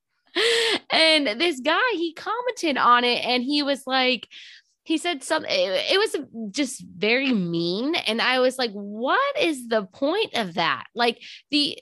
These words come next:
I agree. Like these promotion, podcast promotion groups, they're supposed to be helpful, but it, I feel like it's not. I feel like it's a lot of noise. Like, I'm glad we were able to connect on there, and I hope to find other,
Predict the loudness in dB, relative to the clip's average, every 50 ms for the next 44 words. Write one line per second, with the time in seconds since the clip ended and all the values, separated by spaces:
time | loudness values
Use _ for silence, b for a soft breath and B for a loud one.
0 | _ -2 0 2 2 2 0 0 -2 -2 -2 -2 0 2 2 2 0 0 0 -2
1 | -2 -2 -2 -4 -4 -2 0 0 0 -2 -2 -2 -2 -4 -6 -8 _ _ _ _
2 | -4 -2 -2 -2 0 -2 -2 -2 -2 -4 -2 -2 0 0 -2 -4 -4 -2 -2 -2
3 | -2 -2 -4 -10 B B B B B B B 0 2 2 2 -2 -2 0 2 2
4 | 2 2 2 0 -4 -4 -4 -4 -6 -6 -6 -6 -6 -6 -6 -8 -10 -16 -8 -2
5 | 0 2 2 0 0 0 2 2 2 2 2 2 2 0 0 -2 -4 -2 0 0
6 | 0 -2 -6 _ _ -4 -2 0 0 0 0 -2 0 0 2 2 2 2 2 -2
7 | -4 -4 -2 0 0 0 2 0 -2 -2 -2 0 2 2 2 2 0 0 -2 0
8 | 2 2 2 2 2 0 -2 -2 -4 -4 -4 -6 -6 -6 -4 -2 -2 -2 0 0
9 | 0 0 2 2 2 4 4 2 0 -2 -6 B B B B B -6 -4 0 2
10 | 2 2 4 2 0 0 -2 -4 -4 -6 -8 -4 -2 -2 -2 -2 -2 -2 -2 -2
11 | -2 -2 0 0 0 0 0 0 0 0 0 -2 -2 -4 -4 _ -6 -6 -4 -2
12 | 0 2 2 2 2 0 -2 -2 -2 -2 -2 -2 -2 -2 -2 -4